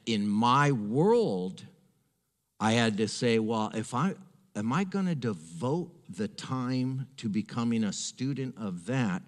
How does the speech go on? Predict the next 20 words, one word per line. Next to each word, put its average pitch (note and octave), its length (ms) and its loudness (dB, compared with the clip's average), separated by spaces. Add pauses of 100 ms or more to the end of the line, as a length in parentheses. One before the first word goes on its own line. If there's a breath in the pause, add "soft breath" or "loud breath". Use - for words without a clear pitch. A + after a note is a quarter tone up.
(600 soft breath)
which F3+ 400 6
would C3+ 260 0
take D#3+ 300 4
me D3 160 2
away B2+ 340 4
from B2+ 240 0
devoting A#2+ 500 2
my A2 180 2
time A#2+ 480 0 (420 loud breath)
to B2+ 160 2
my A2 240 4
main C3+ 520 4
call, G2+ 380 -4
which A2 200 -4
is G#2+ 160 -4
to G#2+ 100 -4
ministry A2 720 0
and G#2 120 0
to F#2 120 -4
pastoring?" G2+ 920 -2